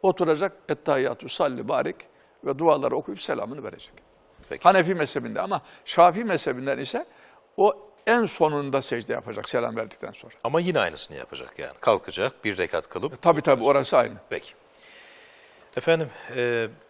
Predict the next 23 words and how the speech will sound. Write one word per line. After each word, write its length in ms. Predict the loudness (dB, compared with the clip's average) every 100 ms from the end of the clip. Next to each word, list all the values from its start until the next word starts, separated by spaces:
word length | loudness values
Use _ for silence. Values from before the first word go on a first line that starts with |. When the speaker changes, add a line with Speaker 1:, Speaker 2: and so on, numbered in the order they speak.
| _ -10
Speaker 2:
üç 240 | -10 -10
sorusuna 480 | -6 -6 -6 -6 -6
da 80 | -4
cevap 360 | -2 -2 -4
verdi 580 | -4 -4 -6 -8 -8 -10
değerli 320 | -6 -6 -8
hocamız, 680 | -10 -10 -10 -12 -12 -12 -10 -10
Ankara'daki 560 | -12 -8 -10 -10 -12
izleyicimizin. 720 | -12 -10 -10 -12 -10 -8 -10 -10
Şanlıurfa 540 | -4 -2 -2 -4 -2 -2
ile 160 | -2
birlikteliğimiz 600 | -4 -10 -10 -10 -12 -12
sürüyor. 440 | -8 -6 -4 -4 -6 -18 -20 -20 -12
Suna 280 | -6 -2 0
Arslan 360 | 0 0 -2 -2
hattımızda. 500 | -8 -10 -12 -6 -2
Hoş 180 | -2
geldiniz. 540 | 0 -2 -2 -6 -8 -8
Suna 280 | -12 -6 -2
Hanım, 180 | -2 -4 -10
Şanlıurfa'ya 520 | -8 -6 -6 -6 -6 -4
selamlar 420 | -2 -2 -4 -6
efendim. 240 | -8 -14